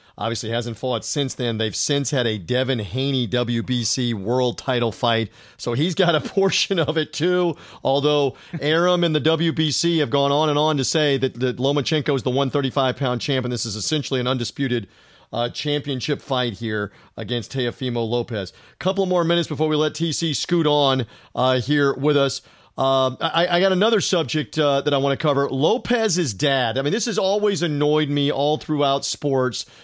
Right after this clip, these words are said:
The, the little league, <laughs> the little league dad, uh, the dad that always complains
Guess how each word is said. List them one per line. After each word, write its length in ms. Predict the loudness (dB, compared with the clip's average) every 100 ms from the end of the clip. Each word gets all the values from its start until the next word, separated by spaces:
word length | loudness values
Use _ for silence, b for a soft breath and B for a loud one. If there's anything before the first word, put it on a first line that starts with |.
| B
The, 160 | -2 0
the 100 | 0
little 340 | 2 2 2
league, 220 | 2 2 0
<laughs> 60 | -2
the 120 | 0
little 280 | 2 2 2
league 280 | 2 0 0
dad, 580 | 2 2 2 0 0 -4 B B
uh, 260 | 0 2 2
the 140 | 2
dad 340 | 2 2 2 2
that 80 | 2
always 360 | 2 2 0
complains 800 | -2 -4 0 2 2 2 0 -4